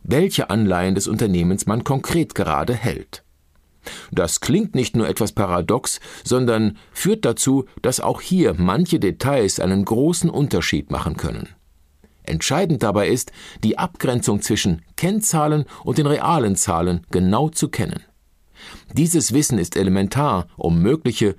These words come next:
folgenschwere Fehlinterpretationen zu vermeiden.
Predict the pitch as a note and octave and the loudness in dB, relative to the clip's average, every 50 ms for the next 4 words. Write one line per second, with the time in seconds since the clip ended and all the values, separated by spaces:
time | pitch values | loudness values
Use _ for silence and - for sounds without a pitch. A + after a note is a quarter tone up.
0 | - - - - F#3 F#3 F3 D#3 C#3+ A#2+ - - F2 F#2 G2+ A#2 A2+ - - - | -6 -8 -4 0 0 2 2 2 0 0 0 2 2 2 2 2 0 -2 0 2
1 | E3+ E3+ C#3+ F2+ G2 - G2 - F#2 F#2 - - E2+ - - F2 D#2 D#2 D#2+ D#2+ | 2 2 2 0 0 -2 -2 0 -2 -2 -2 -2 -2 -2 -2 0 0 0 0 0
2 | F2 D#2+ - - C3 A2+ C#3+ D3+ D#3 D3+ G#2+ D#2+ D#2+ - - - - | 0 0 -2 -2 -2 0 2 2 2 2 0 -2 -4 -8 -10 -12 -14